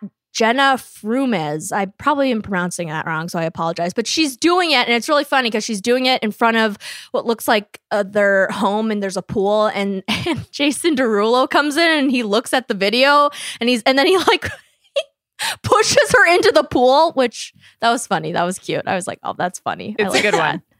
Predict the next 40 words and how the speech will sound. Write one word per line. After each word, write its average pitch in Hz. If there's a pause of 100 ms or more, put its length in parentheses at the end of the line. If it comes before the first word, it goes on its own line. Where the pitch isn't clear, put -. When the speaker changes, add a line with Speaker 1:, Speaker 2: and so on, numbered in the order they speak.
(160)
Speaker 1:
It's 269
a 277
good 403
one. 220 (240)
And 277
then 294
the 294
other 359
one 233
I'm 220
just 240
gonna 226
shout 214
out 202
really 262
briefly 190
is 202 (300)
Andrew 311
Lloyd 226
Webber. 175
Uh, 202 (160)
you 339
may 453
know 311
him 208
from 214
Phantom 233
of 202
the 185
Opera. 156
Uh, 190
Speaker 2:
Much 254
Speaker 1:
and 220
Speaker 2:
like 208
Patrick 247
Wilson. 220
<laughs> - (400)
Speaker 1:
<laughs> - (400)
Yeah, 427 (760)
yeah. 330